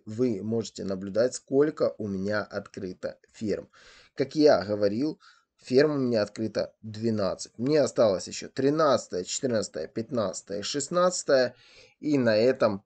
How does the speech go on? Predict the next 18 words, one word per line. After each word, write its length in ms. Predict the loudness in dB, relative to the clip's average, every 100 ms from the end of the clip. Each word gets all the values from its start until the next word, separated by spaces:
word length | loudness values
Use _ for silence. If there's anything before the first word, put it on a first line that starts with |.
| _
грубо 360 | -4 -2 2 4
говоря, 360 | 6 4 2 -6
я 300 | -2 0 2
заканчиваю 640 | 0 -2 -2 -2 0 0
и 160 | 0 -4
буду 320 | -2 -4 -4
зарабатывать 640 | -2 0 2 2 0 -4 -14 -2
на 240 | 0 0
партнёрке, 800 | -2 -8 -2 2 2 4 2 2 -4 -20 _
буду 280 | -4 -2 0
зарабатывать 800 | 2 2 2 0 0 -6 -14 -4
на 180 | -2
том, 260 | -2 -4 -6
что 340 | -10 -12 -14 -12
люди 320 | -4 -4 -4
будут 340 | -4 -4 -4 -6
играть 400 | -4 -2 -2 -8
в 320 | -6 -6